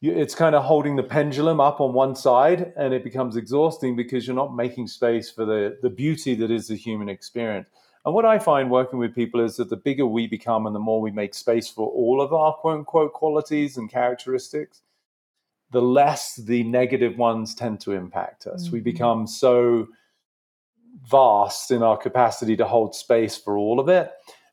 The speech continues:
Speaker 1: that most of the resistant, reactive, negative type energies tend to be more present when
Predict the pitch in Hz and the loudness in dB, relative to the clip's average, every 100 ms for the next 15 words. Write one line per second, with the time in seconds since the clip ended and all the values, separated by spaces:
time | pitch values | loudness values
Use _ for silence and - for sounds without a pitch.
0 | - 117 120 113 - _ _ _ _ _ | -2 4 4 2 -6 _ _ _ _ _
1 | - 139 143 165 160 156 120 127 120 107 | -10 0 4 4 2 -2 0 2 2 0
2 | 113 - 135 - 131 123 127 123 117 120 | -2 0 -2 -2 -6 -6 -2 2 2 2
3 | 120 127 113 104 110 120 151 151 160 156 | -2 0 0 0 -2 0 -2 0 0 2
4 | 156 156 151 165 165 - - _ _ - | 0 -4 -2 -2 -2 -6 -18 _ _ -8
5 | 170 214 208 175 147 151 135 131 127 120 | -2 0 0 -2 0 0 0 0 2 2
6 | 117 - 147 147 135 117 110 123 120 110 | 0 0 2 2 0 -2 0 0 0 -4